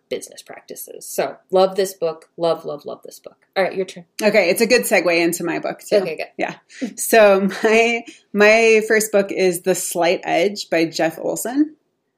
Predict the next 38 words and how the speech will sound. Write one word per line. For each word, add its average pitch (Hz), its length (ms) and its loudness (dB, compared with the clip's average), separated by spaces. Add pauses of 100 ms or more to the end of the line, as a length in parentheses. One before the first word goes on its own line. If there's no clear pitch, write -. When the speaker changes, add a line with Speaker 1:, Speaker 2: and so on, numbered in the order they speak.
(120)
Speaker 2:
So 190 380 4
one 196 100 6
of 208 60 6
my 196 80 6
clients 180 320 -2
recommended 165 400 -2
this 165 140 -8
book 156 160 -6
to 170 100 -4
me 160 440 0
years 160 260 -2
ago, 165 400 -4 (300)
and 160 340 -2
recently 170 440 -2
I 160 60 -2
picked 170 240 -8
it 160 60 -2
up 160 100 -2
again 190 640 0 (400)
because 165 640 -2
my 170 240 0
membership 170 600 -2
group, 170 320 -2
Massage 165 640 -4
Momentum 160 500 -2
membership, 156 480 -6
was 165 140 -6
diving 151 300 -4
into - 280 -10
it. 185 160 -14 (560)
And 170 160 0
so 190 120 2
the 196 80 2
concepts, 190 460 2
they're 202 160 2
pretty 170 340 2
simple, 196 800 -6
honestly, 277 600 -4